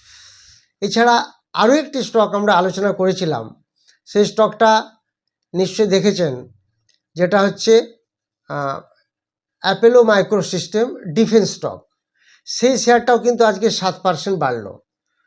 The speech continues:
তো এই শেয়ারটাও নিশ্চয়ই আপনারা ফলো করেছেন। এই দুটি স্টক আমার আলোচনার মধ্যে ছিল, লাস্ট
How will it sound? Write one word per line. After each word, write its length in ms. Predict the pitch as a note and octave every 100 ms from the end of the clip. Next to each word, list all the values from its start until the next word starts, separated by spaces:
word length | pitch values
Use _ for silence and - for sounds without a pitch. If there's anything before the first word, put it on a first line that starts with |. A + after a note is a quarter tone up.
| _ -
তো 180 | - -
এই 140 | A3
শেয়ারটাও 400 | F3+ A3+ A3 A#3
নিশ্চয়ই 320 | A3 G#3 - G#3
আপনারা 260 | G#3 G3+
ফলো 260 | G3 F#3 F#3
করেছেন। 400 | F#3+ F#3 F3+ G#3+ - -
এই 120 | F3+
দুটি 300 | F3 G3 G#3+
স্টক 460 | - G3 G3 G3 _ _ _ _
আমার 440 | D3 F3 F3+ F3 -
আলোচনার 480 | F3+ F3+ G#3 G#3
মধ্যে 280 | G3+ F#3 F3+
ছিল, 280 | F3 F3 F3
লাস্ট 380 | E3+ F#3+ E3+